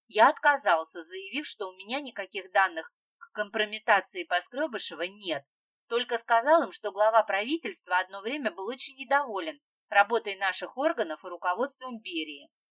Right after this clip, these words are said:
Привел те факты, о которых мне говорил глава правительства, о провалах в работе, в чем он обвинял Берию.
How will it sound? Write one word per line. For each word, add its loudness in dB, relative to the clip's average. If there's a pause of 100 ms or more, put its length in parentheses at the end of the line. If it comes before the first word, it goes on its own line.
(100)
Привел -2
те -6
факты, 2
о 6
которых -4
мне -16
говорил -2
глава 2
правительства, -4 (260)
о 6
провалах 6
в -10
работе, 0 (200)
в -20
чем -6
он -2
обвинял -4
Берию. -14